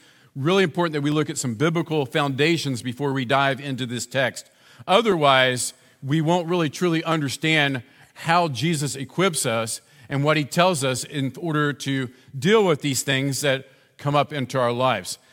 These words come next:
Think about Ephesians chapter two, verses eight and nine. These are very, very, uh, well-known verses among Christians because it really speaks to the heart of grace and salvation, where Paul wrote,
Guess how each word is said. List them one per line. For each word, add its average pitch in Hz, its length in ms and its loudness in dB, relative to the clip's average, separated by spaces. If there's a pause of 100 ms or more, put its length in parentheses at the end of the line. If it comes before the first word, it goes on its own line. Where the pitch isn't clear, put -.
(220)
Think 240 200 0
about 196 280 4
Ephesians 180 640 -2
chapter 160 340 0
two, 135 380 -2
verses 123 400 -6
eight 151 220 -2
and 139 80 0
nine. 127 180 0
These 143 140 -2
are 135 80 -2
very, 170 300 2
very, 151 340 2 (480)
uh, 127 240 2
well-known 165 560 2
verses 127 760 0 (140)
among 139 280 0
Christians 127 540 -2
because 127 280 -4
it 135 180 -4
really 175 240 0
speaks - 420 -2 (340)
to 170 120 -2
the 151 120 2
heart 190 440 6
of 139 220 -4
grace 165 480 2
and 151 160 -4
salvation, 143 760 0 (300)
where 151 120 -2
Paul 170 260 4
wrote, 160 260 4